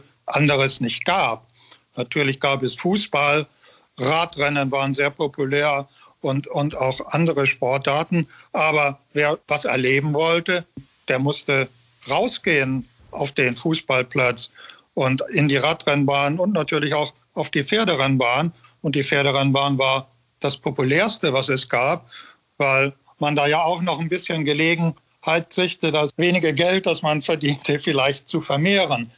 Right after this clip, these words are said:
Nämlich da konnte ja gewettet werden drauf, im Gegensatz zu den anderen Sportarten. Nein, Pferderennen hatte damals sehr, sehr großen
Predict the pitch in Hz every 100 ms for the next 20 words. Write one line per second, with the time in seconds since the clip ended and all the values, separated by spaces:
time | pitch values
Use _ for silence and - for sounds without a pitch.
0 | _ 143 143 147 139 135 156 147 147 139
1 | 139 _ - 139 165 170 139 127 123 123
2 | 127 120 127 139 - _ _ 160 123 147
3 | 143 135 143 - 160 147 151 175 147 120
4 | 113 - 110 117 120 117 117 117 - -
5 | - 165 170 160 _ - 170 185 170 165
6 | 156 147 _ _ - 156 151 139 151 151
7 | 147 139 151 165 151 156 151 190 190 139